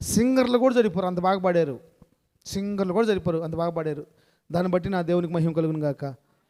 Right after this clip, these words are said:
అయితే నిజంగా ఈ సంవత్సరం కోసం దేవుడు నన్ను దాచిపెట్టాడని నువ్వేం చేస్తున్నా? నువ్వేం చేస్తావో?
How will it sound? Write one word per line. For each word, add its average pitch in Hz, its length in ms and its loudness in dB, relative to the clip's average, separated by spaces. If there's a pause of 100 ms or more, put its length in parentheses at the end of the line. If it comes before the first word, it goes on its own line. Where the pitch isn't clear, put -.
(640)
అయితే 233 1040 4 (800)
నిజంగా 262 680 0 (500)
ఈ 214 120 4
సంవత్సరం 269 720 0
కోసం 262 460 0
దేవుడు 247 360 4
నన్ను 233 160 -2
దాచిపెట్టాడని 208 920 -2 (200)
నువ్వేం 214 180 -2
చేస్తున్నా? 214 640 -8 (1700)
నువ్వేం 196 400 0
చేస్తావో? 180 880 -2